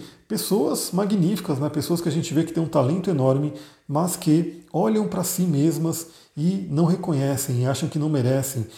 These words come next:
e acham que são uma fraude. Isso, inclusive, é como se fosse um, é uma síndrome, né? Como é colocado, é uma síndrome, é um,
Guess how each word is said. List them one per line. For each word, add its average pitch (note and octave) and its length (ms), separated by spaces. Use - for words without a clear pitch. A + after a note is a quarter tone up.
e C3 140
acham C#3+ 220
que - 100
são C#3+ 140
uma D3 140
fraude. B2 560
Isso, G#3 220
inclusive, A3+ 440
é - 280
como C#4 160
se C4 100
fosse C4+ 240
um, C#4+ 540
é G#2+ 40
uma C4+ 120
síndrome, G#3+ 420
né? F#3+ 140
Como D#3+ 140
é - 20
colocado, F3 320
é D3+ 40
uma F3+ 80
síndrome, B2+ 440
é B2+ 40
um, F#3+ 220